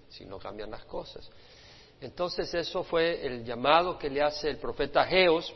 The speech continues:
Ageo, al pueblo, es Dios a través del profeta Ageo, en el sexto mes,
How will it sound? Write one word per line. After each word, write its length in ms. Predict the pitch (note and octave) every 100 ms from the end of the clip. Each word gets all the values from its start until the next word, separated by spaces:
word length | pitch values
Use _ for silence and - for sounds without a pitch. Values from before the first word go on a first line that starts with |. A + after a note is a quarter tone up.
| - - - - _ _
Ageo, 420 | - B2 G3 D#3 G2+ - - - - - -
al 140 | A2
pueblo, 420 | - D#3 D#3 G3
es 140 | C3 A2
Dios 280 | A#2+ D3+ D3+
a 80 |
través 220 | B2 A#2 A#2+
del 100 | B2+
profeta 380 | C3+ D3+ C3+
Ageo, 240 | D#3 C3+ C#3
en 80 | C3
el 80 |
sexto 500 | A2 - D3 D3 -
mes, 400 | F3 C#3 C3 -